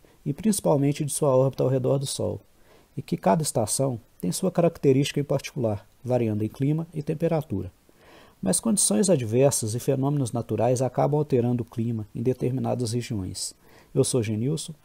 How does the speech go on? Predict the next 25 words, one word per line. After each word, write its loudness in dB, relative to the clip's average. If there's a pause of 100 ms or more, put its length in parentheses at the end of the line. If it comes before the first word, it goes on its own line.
(180)
narrador 4
do -2
canal 2
Curioso 0
Assumido, -4 (380)
e -4
no 0
vídeo 0
de -4
hoje 0 (320)
você 0
vai 0
saber 0 (280)
tudo 0
sobre 2
a 6
atual 2
onda -2
de -6
frio. -6 (540)
Se -2
ainda 4
não 2
é 4
inscrito, 0